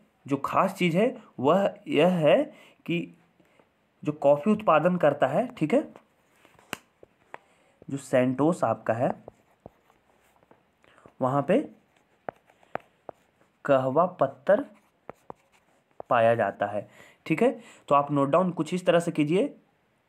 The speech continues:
कि कहवा पत्तर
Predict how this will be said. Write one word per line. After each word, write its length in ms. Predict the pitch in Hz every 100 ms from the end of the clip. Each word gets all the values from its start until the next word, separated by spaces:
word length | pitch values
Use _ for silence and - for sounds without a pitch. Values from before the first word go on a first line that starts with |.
| _ _ _ _ _ _ _ _ _ _ _ _ _ _ _ _ _ _ _ _ _ _ _ _ _ _ _ _ _ _ _ _ _ _ _ _ _
कि 140 | - 151 -
कहवा 380 | 143 143 143 180
पत्तर 500 | - 135 - 175 233